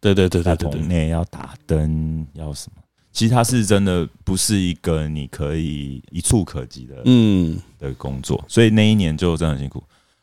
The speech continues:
Speaker 2: 然后所以后来我就去seven想要领钱，就发现领不出来，我就只好拿悠游卡去逼，悠游卡是负的。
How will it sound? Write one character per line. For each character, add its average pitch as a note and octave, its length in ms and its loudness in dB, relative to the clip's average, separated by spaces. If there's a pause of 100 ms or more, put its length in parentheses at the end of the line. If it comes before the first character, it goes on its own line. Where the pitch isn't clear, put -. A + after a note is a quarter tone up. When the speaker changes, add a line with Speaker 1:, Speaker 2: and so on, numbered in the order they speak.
Speaker 2:
然 G2+ 100 0
后 A#2 120 6
所 A#2 140 4
以 G#2+ 60 6
后 A2 160 6
来 F2 180 4 (200)
我 F2+ 120 4
就 A2+ 120 6
去 A#2 100 6
seven G2+ 340 2
想 - 20 -8
要 D#2 180 -6
领 D2+ 120 -8
钱， - 160 -18 (560)
就 - 60 -16
发 F2+ 120 -2
现 F2+ 100 2
领 C#2+ 120 -2
不 D2 80 -6
出 D2 200 -8
来， D#2 180 -14 (320)
我 E2+ 100 -4
就 F#2 200 6
只 E2+ 180 0
好 D#2 180 2
拿 D2 220 -4
悠 D#2+ 220 4
游 D#2 100 2
卡 - 240 -8 (480)
去 G2 140 2 (100)
逼， D2 240 -8 (600)
悠 F#2 100 4
游 F2+ 80 6
卡 D#2+ 180 -4
是 D#2 100 -10
负 D#2 260 -4
的。 - 260 -8